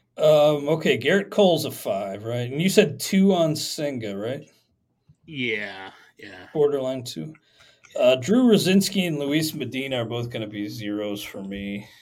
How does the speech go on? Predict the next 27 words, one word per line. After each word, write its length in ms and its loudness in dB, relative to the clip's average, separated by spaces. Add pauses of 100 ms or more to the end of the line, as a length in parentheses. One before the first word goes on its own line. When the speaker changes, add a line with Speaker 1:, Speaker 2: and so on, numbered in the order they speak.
(1080)
Speaker 1:
Uh, 380 -6
I 40 0
don't 200 -4
really 180 -6
need 180 -6
to 200 -8 (1600)
look 200 -8
at 120 -12
those 260 -10
guys 380 -10
more. 360 -12 (260)
Speaker 2:
You're 140 -4
not 140 0
gonna 300 0 (680)
do 200 -2
any 180 0 (240)
Tone 260 -4
Loc 220 0
for 300 2
us 200 -4
for 200 -8
the, 220 -4
uh, 120 -6
Funky 360 -10
Cold 260 -4
Medina? 420 -6 (220)
Speaker 1:
<laughs> 800 -12